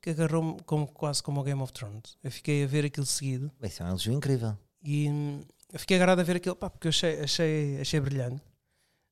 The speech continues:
Speaker 1: Ach-, e ri-me imenso. Pá, ri-me um bocado também com, é um bocado complicado. Tu re-, e sentes-te um bocado culpado também, eh, por, por estás-te a rir daquilo, não é? E, e fo-, e achei, e achei mesmo muita piada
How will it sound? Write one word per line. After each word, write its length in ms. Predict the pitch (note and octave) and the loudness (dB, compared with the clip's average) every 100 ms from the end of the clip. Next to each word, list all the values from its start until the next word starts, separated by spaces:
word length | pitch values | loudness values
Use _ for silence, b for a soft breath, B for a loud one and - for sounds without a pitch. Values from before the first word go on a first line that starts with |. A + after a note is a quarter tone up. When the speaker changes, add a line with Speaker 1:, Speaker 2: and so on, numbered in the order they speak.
| _ | _
Speaker 1:
Ach-, 160 | D3+ C#3 | -6 -4
e 160 | D#3 D#3+ | 0 2
ri-me 360 | D3 D3 C#3+ | 2 2 2
imenso. 340 | C3+ B2+ C3+ - | 0 0 -4 0
Pá, 160 | D3 | 0
ri-me 240 | A#2 C3+ C#3 | 0 0 0
um 100 | C3+ | 0
bocado 280 | C3+ B2+ | -2 -2
também 220 | - B2 B2 | -4 -6 -6
com, 140 | B2 - _ _ _ _ _ - - _ _ _ _ _ - | -8 -14 _ _ _ _ _ -12 -12 _ _ _ _ _ -12
é 200 | D#3 D#3+ | -6 -4
um 140 | D#3+ | -4
bocado 320 | E3 E3+ E3 | -4 -2 -2
complicado. 320 | E3+ D#3+ D3+ C#3+ | -4 -2 -2 -2
Tu 100 | D#3 | 0
re-, 220 | D#3 D#3 | 0 -2
e 40 | |
sentes-te 380 | C#3+ E3 D#3 - D3 | -4 -6 -6 -6 -6
um 20 | |
bocado 240 | - C#3+ | -4 -4
culpado 360 | - C#3+ E3 - | -2 0 0 0
também, 360 | C#3 C#3+ C#3 C3 _ _ _ _ _ | -4 -4 -4 -8 _ _ _ _ _
eh, 320 | C#3+ C3+ C3 C3 | -14 -10 -10 -14
por, 120 | - | -20
por 140 | - - | -18 -2
estás-te 280 | D3 C3+ C#3 | 0 0 0
a 20 | |
rir 140 | C#3 | -2
daquilo, 340 | C#3+ - D3 A#2+ | -2 -2 -2 -2
não 80 | |
é? 160 | A2+ A#2+ C#3 C3+ | -4 -8 -12 -20
E, 360 | B2 C3+ C3+ | -16 -10 -8
e 40 | C3+ | -10
fo-, 200 | - D3 | -12 -8
e 240 | D3+ C#3 | -4 -2
achei, 340 | C3 D3 C#3+ C#3+ | 0 0 -2 -2
e 160 | C3 | -2
achei 220 | C3+ - C3 | 0 0 0
mesmo 240 | C3 B2+ B2 | -2 -2 -4
muita 380 | B2 C3+ C3 | -4 -6 -6
piada 420 | C3 B2+ A#2+ B2 | -10 -8 -8 -8